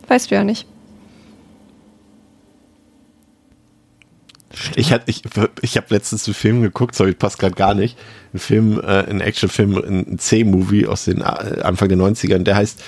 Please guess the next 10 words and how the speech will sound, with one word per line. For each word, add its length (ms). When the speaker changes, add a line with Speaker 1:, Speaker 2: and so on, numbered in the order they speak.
Speaker 2:
ähm, 440
Twenty-four 680
Hours 320
Before 320
Midnight. 560
Lasst 220
euch 80
das 220
mal 320
<laughs> 100